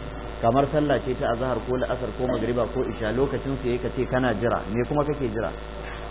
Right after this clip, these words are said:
Idan kai sakaci ka mutu a wannan yanayi, to kuma ka jefa kanka a cikin mawuyacin hali. Amma idan aka yi sa'a, watan Ramadana yayi daidai da lissafin ka na zakka, sai kake zakkarka a Ramadan, babu laifi. Kuma ka sani cewa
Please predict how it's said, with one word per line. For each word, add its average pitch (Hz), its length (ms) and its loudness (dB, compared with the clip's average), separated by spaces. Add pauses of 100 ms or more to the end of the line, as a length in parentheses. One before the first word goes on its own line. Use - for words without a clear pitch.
(200)
Idan 131 240 2
kai 147 160 6
sakaci 147 320 -2
ka 147 100 0
mutu 143 220 0
a 117 80 6
wannan 120 240 0
yanayi, 135 400 0
to 113 160 -4
kuma 117 160 -2
ka 120 160 0
jefa 117 300 -2
kanka 123 260 2
a 92 40 4 (120)
cikin 110 160 -2
mawuyacin 95 480 0
hali. 85 160 -4 (640)
Amma 104 240 2
idan 139 240 4
aka 170 160 2
yi 135 160 4
sa'a, 117 280 4 (440)
watan 143 240 4
Ramadana 127 480 4
yayi 127 320 4
daidai 143 320 4
da 143 80 6
lissafin 135 640 2
ka 113 140 -4
na 127 100 2
zakka, 107 400 0 (420)
sai 143 120 4
kake 151 280 0
zakkarka 120 480 0
a 104 60 4
Ramadan, 107 400 0
babu 170 220 2
laifi. 107 300 -2 (1300)
Kuma 127 180 2
ka 120 180 0
sani 151 340 6
cewa 131 300 6